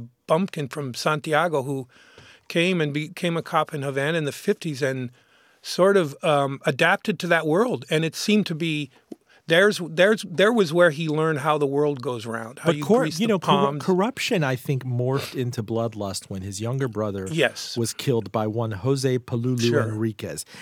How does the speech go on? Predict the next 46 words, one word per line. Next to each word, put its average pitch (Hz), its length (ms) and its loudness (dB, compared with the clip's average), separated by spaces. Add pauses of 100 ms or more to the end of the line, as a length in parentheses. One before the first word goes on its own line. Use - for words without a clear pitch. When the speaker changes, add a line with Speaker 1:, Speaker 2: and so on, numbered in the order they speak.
(120)
Speaker 2:
And 202 100 4
it's, 247 140 0
it's - 220 -2
kind, - 340 -4
it's, - 300 -4
it's - 160 0
almost 311 420 -4
funny. 101 600 -6 (400)
Um, 139 340 0
it's 143 180 -4
like, 190 160 -2
almost 196 220 -2
like 147 120 -2
Weekend 156 380 0
at 120 140 -2
Bernie's, 117 420 -2
the 123 80 -4
way 117 140 0
they 117 160 -2
try 117 220 -2
to 107 80 -6
kill 151 240 -2
this 90 200 -8
guy. - 320 -10
Like, 104 160 -10
the, 127 220 -4
the, 135 120 -2
the, - 140 -4
this 139 220 -2
one 185 180 2
assassin 127 560 0
in 123 180 -6
New 120 100 -2
York 101 340 -6 (300)
who 143 100 -2
talks 151 300 0
crap 139 300 0
about 117 260 0
his 107 100 -6
brother, 104 400 -6 (160)
points 151 260 2
a 139 60 -2
gun 117 220 0
at 107 100 -4
his 101 120 -4
head, 101 240 -6